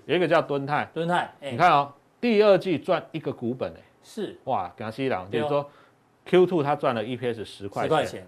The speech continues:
Speaker 2: 嗯。
Speaker 1: 哦，这是第一个。然后再来我们看下一个。
Speaker 2: 好。
Speaker 1: Mosfet，哦，
Speaker 2: 呃，
Speaker 1: 捷力呢？
Speaker 2: 捷力。
Speaker 1: 第二季，哎，获利也非常好哦。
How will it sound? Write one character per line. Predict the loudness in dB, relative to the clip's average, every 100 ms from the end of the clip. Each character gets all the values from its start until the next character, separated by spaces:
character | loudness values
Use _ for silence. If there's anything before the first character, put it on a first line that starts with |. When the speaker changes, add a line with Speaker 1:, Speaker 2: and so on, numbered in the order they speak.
| -12
Speaker 2:
嗯。 | -6
Speaker 1:
哦， | -6 -4
这 |
是 | -6
第 | -4 -4
一 |
个。 | -4 -8 _ -20 _
然 | 0
后 | 2
再 | 6 6
来 |
我 | 4
们 | 0
看 | -6 -8
下 | -6 -8
一 |
个。 | -8 -14 _ _ _ _
Speaker 2:
好。 | -16 -16 _ _ _ _ _ _ _ 0
Speaker 1:
Mosfet， | 0 2 -4 -4 _ _
哦， | -6 -4
Speaker 2:
呃， | 0
Speaker 1:
捷 | 0
力 | 2 2
呢？ | 2
Speaker 2:
捷 |
力。 | 0 -4 _ _ _ _ _ -20 _ _
Speaker 1:
第 | 2 4
二 | 6
季， | 4 -4 -2
哎， | -4
获 | 2 2
利 | 4
也 | 0
非 | -2
常 | -2 -4
好 | -4 -6 -4
哦。 | -6